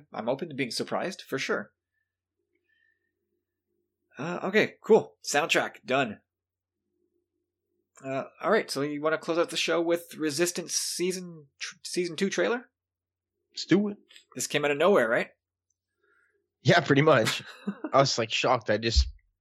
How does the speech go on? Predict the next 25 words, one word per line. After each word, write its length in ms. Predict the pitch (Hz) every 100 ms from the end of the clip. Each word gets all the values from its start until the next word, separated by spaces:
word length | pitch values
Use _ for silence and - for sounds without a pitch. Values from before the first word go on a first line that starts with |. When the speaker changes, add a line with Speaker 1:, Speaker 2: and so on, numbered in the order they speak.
| 117
Speaker 2:
looked 240 | 117 120
at 60 | 113
my 100 | 104
f-, 180 | - _ -
'cause 320 | 123 104 - - - - _ _ -
anyway, 220 | - - -
I 60 | 113
don't, 120 | 113 127
I 40 |
don't 120 | 139
get 120 | 123
a 40 | 104
chance 240 | 123 110
to 60 | 113
look 100 | 110
at 80 | -
social 300 | 113 107 110
media 260 | 110 120
too 120 | 120
much 180 | 113 110
during 200 | 117 110
the 100 | 104
day, 240 | 101 90 123
so, 160 | -
like, 360 | 92 87 -